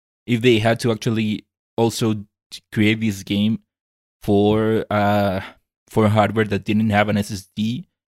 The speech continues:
you wouldn't implement the mechanics of the rifts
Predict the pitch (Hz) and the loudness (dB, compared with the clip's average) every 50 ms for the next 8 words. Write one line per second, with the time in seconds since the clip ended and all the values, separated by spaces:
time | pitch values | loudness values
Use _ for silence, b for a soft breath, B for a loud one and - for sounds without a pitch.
0 | _ _ _ _ _ _ _ 113 110 120 127 117 117 120 123 120 110 - 113 104 | _ _ _ _ _ _ _ -2 2 4 4 4 4 4 2 2 0 0 -2 -4
1 | - 107 107 104 104 104 101 202 101 98 101 101 101 95 92 202 196 139 95 - | -2 0 0 0 0 0 0 0 0 0 0 0 -2 -4 -4 -4 -6 -6 -6 -6
2 | - 98 95 92 104 101 98 95 98 98 98 101 101 95 90 - _ _ - - | -8 -8 -8 -8 -8 -8 -6 -6 -6 -8 -10 -8 -8 -8 -8 -8 _ _ -18 -18
3 | - | -18